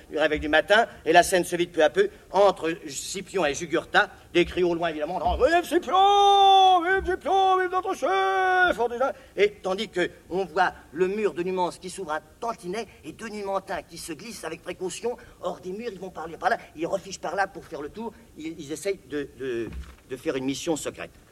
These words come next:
Scipion et Jugurtha sont seuls, c'est une vraie scène, une scène de confidence. Ils se promènent machinalement tels qu'ils sont et Scipion est sombre. « Scipion, quelle difficile et pénible mission m'impose le Sénat.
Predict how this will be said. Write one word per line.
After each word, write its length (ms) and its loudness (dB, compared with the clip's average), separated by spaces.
Scipion 420 -4
et 60 0
Jugurtha 420 0
sont 220 -6
seuls, 320 2
c'est 220 -6
une 160 0
vraie 220 6
scène, 520 4
une 140 -4
scène 220 2
de 80 -2
confidence. 720 -2
Ils 160 -8
se 120 -2
promènent 400 -2
machinalement 600 -2
tels 300 -4
qu'ils 220 -16
sont 320 -6
et 100 -8
Scipion 460 -6
est 80 -2
sombre. « 320 -8
Scipion, 320 -14
quelle 260 -2
difficile 480 -8
et 60 -2
pénible 340 -10
mission 340 -8
m'impose 380 -4
le 100 -6
Sénat. 300 -4